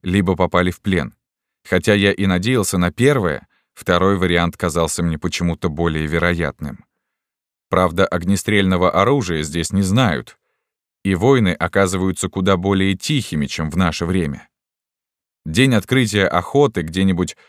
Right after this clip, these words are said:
в Костромском лесу даст по части шума десять очков вперёд целому феодальному сражению. Мне были видны лишь те, кто шёл сзади. Пришлось поэтому снова углубиться в лес и обогнать их.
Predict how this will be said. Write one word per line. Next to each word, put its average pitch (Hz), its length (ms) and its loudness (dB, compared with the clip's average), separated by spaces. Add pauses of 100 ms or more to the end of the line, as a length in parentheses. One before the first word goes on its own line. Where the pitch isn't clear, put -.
(140)
в - 100 -20
Костромском 98 720 0
лесу 117 420 0 (200)
даст 98 420 0
по 95 100 2
части 101 380 -2
шума 143 440 -2 (220)
десять 110 480 2
очков 101 420 0
вперёд 120 460 2
целому 117 420 2
феодальному 98 640 2
сражению. 95 680 -2 (960)
Мне 90 260 4
были 90 240 2
видны 87 320 0
лишь 80 220 -4
те, 104 180 0
кто - 200 -6
шёл 82 260 -2
сзади. 76 540 -4 (640)
Пришлось 95 440 -2
поэтому 95 460 0
снова 104 480 0
углубиться 95 640 -4
в 71 60 -4
лес 90 360 0
и 92 80 -2
обогнать 85 500 -2
их. - 220 -18